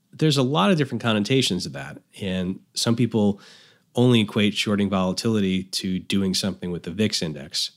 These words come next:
The vix index, of course, uh, measures the, uh, right around thirty-day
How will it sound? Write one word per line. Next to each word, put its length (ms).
The 60
vix 220
index, 380
of 140
course, 440
uh, 240
measures 540
the, 220
uh, 300
right 160
around 300
thirty-day 680